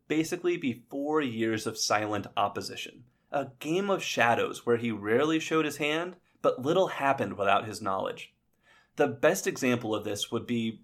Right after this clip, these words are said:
his response to Adams' Alien and Sedition Acts. The Alien and Sedition Acts were a blatantly unconstitutional overreach by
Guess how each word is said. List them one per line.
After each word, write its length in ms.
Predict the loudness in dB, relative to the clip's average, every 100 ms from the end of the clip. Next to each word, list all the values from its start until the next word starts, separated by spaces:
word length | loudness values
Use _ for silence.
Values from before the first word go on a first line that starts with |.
| _
his 180 | -8 -4
response 580 | -2 -2 -2 0 0 -2
to 280 | -8 -4 0
Adams' 500 | 2 2 2 0 -4 -4
Alien 420 | 0 2 4 2
and 200 | 0 -2
Sedition 440 | -4 -4 -4 -6 -6
Acts. 400 | -8 -8 -16 -18 _ _ _ _ _ _
The 260 | -2 0 0
Alien 400 | 0 0 -2 0
and 140 | 0
Sedition 380 | 0 -2 -2 -4
Acts 400 | -4 -4 -6 -12 _ _
were 120 | 0 0
a 140 | 0 -4 -6
blatantly 720 | 2 2 2 -4 -4 -4 -4 0
unconstitutional 1120 | 0 -2 -4 -6 -8 -12 -4 -2 0 -2 0
overreach 640 | -2 0 -2 -2 -4 -2
by 220 | 2 2